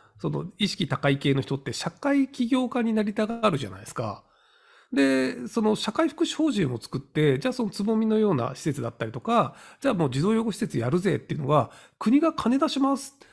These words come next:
だからルールに守って申請してくれれば、全然国が金出すよっていうのをやる気があったら若い人ができるじゃないですか。なので、バンバン増やすっていうのができんじゃないかなと思ったんですけど、逆にその社会福祉法人を作るとかっていうハードルってあったりするんですか？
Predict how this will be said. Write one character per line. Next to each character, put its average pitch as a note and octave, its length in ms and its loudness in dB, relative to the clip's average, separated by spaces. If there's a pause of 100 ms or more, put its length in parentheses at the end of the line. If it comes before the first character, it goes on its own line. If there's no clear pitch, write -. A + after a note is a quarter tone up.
(160)
だ C4 80 -2
か G3+ 60 -2
ら G#3 60 2
ル D4 40 4
ー E4+ 100 8
ル C#4 60 4
に F3 80 2
守 C#3 220 4
っ - 40 0
て B2 240 -2
申 D#3+ 220 2
請 E3+ 100 0
し D3 60 0
て E3 80 -2
く E3 60 2
れ D#3 60 6
れ D3 40 4
ば、 - 200 -2 (200)
全 G3+ 160 2
然 A3 160 0
国 A#3 180 0
が A3+ 80 0
金 A3+ 160 2
出 A#3 100 2
す - 140 -4
よ B2+ 120 0
っ C3+ 40 -6
て - 120 -6
い - 20 -2
う - 20 0
の B2 60 0
を - 20 0
や F3 100 2
る B3 100 -2
気 D#4 120 0
が D#4 80 2
あ D#4 40 -2
っ D#4 60 -8
た - 80 -2
ら C3+ 60 2
若 C3+ 220 0
い - 20 -4
人 - 120 -4
が A#2+ 60 -2
で C#3 80 -4
き D#3 60 0
る D3 80 0
じ C3+ 60 -4
ゃ A2+ 40 -8
な - 60 -12
い - 40 -14
で - 20 -16
す - 60 -18
か。 G2+ 240 -6 (520)
な E4 140 2
の C4+ 60 4
で、 F#3+ 100 2
バ F#3+ 180 4
ン E4+ 80 0
バ D4+ 80 0
ン - 40 0
増 - 120 -2
や C#3 60 4
す - 80 -6
っ - 20 -20
て C#3+ 60 -2
い - 20 0
う B2 40 0
の A2+ 60 -2
が A2 60 -4
で C3+ 100 -2
き E4+ 100 4
ん F4+ 60 4
じ C4 60 2
ゃ D#3 40 2
な C3 100 -2
い - 20 -2
か B2 100 0
な A#2+ 140 0
と A#2+ 80 -6
思 C#3 100 -4
っ - 40 -12
た B2 80 -6
ん B2 40 -8
で C3 60 -12
す - 60 -16
け B2 80 -8
ど、 B2 260 -2 (300)
逆 E4 140 -4
に D4 60 0
そ D4+ 80 -2
の C#4 120 2
社 D4+ 100 -4
会 D4+ 160 0
福 D4 140 -4
祉 - 80 -6
法 E4+ 120 -2
人 A3 160 -4
を C3 80 -4
作 - 160 -6
る D3+ 80 -2
と C#3+ 120 -6
か A#2+ 80 -4
っ - 100 -10
て A#2+ 80 -8
い - 20 -8
う B2 40 -10
ハ A#3 180 0
ー B3+ 40 -2
ド C#4 100 -2
ル C#4 60 -2
っ - 20 -2
て - 220 -8
あ C4 40 0
っ C4 100 -6
た - 80 -6
り A#2+ 80 -6
す - 100 -10
る C3+ 60 -4
ん B2+ 40 -6
で - 20 -8
す - 80 -14
か？ - 180 -18